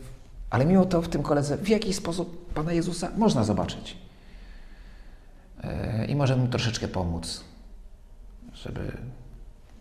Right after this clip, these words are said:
nie opowiadał już tak, e, prymitywnych żartów. Albo, albo za skwaszoną miną koleżanki zobaczyć, że może ma jakiś problem i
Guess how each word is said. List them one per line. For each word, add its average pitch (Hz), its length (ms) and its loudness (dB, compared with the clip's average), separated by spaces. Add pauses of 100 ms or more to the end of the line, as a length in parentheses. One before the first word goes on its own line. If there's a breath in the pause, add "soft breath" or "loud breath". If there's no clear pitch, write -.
(120)
nie 85 120 -4
opowiadał 78 400 -4
już - 420 -6
tak, - 280 -10 (140)
e, - 360 -6
prymitywnych 107 760 4
żartów. 98 440 -2 (1040 loud breath)
Albo, 101 800 2
albo 95 720 2 (140)
za 107 180 2
skwaszoną 107 600 4
miną 101 840 2
koleżanki 95 840 0
zobaczyć, 90 460 -2
że 98 120 -2
może 92 220 -2
ma 95 60 2
jakiś 95 300 0
problem 98 540 2
i 101 240 0